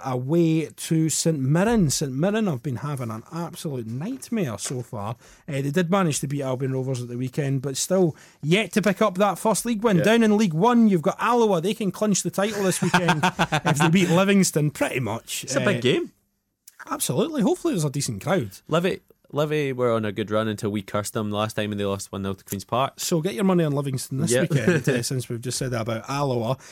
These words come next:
Speaker 1: Uh, so elsewhere we have East Fife at home to Christian Nadi Stranraer. Uh, Peterhead welcome at Queen's Park up to Balmoor. You've got Brechin versus Airdrie and Albion Rovers against Stenhousemuir. Finally in League Two,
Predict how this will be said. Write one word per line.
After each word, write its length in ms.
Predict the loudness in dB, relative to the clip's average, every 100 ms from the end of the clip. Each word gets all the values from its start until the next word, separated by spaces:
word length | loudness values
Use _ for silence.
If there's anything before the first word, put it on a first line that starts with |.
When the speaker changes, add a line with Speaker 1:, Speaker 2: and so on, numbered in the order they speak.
| -16 -4
Speaker 1:
Uh, 380 | -2 0 0
so 720 | 0 0 2 4 4 2 -2 -6
elsewhere 720 | 0 2 2 0 2 4 4
we 100 | 2
have 180 | 0 0
East 380 | -4 -4 -2 -2
Fife 360 | 0 2 2 0
at 80 | -2
home 260 | 2 4 2
to 100 | 0
Christian 360 | -2 -2 -2
Nadi 280 | -2 -4 -4
Stranraer. 720 | -6 -4 -4 -2 2 2 2 -2 -10 -12 -4
Uh, 220 | -2 -2 -2
Peterhead 640 | 0 2 2 2 2 2
welcome 560 | 2 2 2 0 0 -2
at 100 | -2
Queen's 360 | 0 0 -2
Park 600 | -6 -2 0 2 0 -6
up 160 | -10 -6
to 100 | -6
Balmoor. 640 | -2 -2 0 2 2 2 0 -8 -14 -10
You've 120 | -2
got 200 | -2 -2
Brechin 500 | -2 -2 2 2 2
versus 400 | 2 0 -2 -4
Airdrie 380 | -2 -2 0 -4
and 100 | 0
Albion 360 | 0 0 0 0
Rovers 340 | 0 0 -2
against 420 | -4 -4 -4 -2
Stenhousemuir. 480 | -2 -4 -4 -4 -2
Finally 340 | 0 2 2
in 60 | 2
League 160 | -2 -2
Two, 280 | 0 0